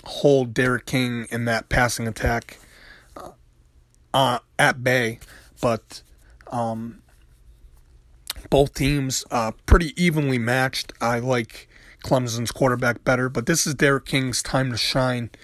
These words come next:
if he wants to, uh, play in this big moment, see how he performs, and, uh, put his name in the national spotlight. Not that it already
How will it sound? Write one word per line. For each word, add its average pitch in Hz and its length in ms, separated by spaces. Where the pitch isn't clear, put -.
if 123 140
he 127 140
wants 123 320
to, 120 340
uh, 107 200
play 139 300
in 135 120
this 127 160
big 131 240
moment, 123 340
see - 240
how 139 200
he 127 140
performs, 131 680
and, 120 380
uh, 123 180
put 151 240
his 123 160
name 131 300
in 120 80
the 117 80
national 117 540
spotlight. 123 600
Not 123 280
that 120 120
it 120 40
already 117 360